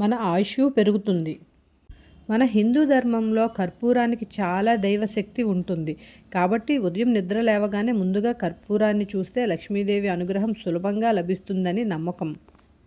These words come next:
అలాగే మానసిక ప్రశాంతత కూడా లభిస్తుంది.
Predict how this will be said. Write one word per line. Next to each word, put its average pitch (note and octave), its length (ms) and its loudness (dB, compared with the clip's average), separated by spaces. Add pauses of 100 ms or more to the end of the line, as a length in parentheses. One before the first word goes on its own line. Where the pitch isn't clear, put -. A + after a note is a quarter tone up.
(600)
అలాగే G#3 380 2
మానసిక G#3 640 -2
ప్రశాంతత G3+ 640 -2
కూడా G3 340 0
లభిస్తుంది. E3 800 -2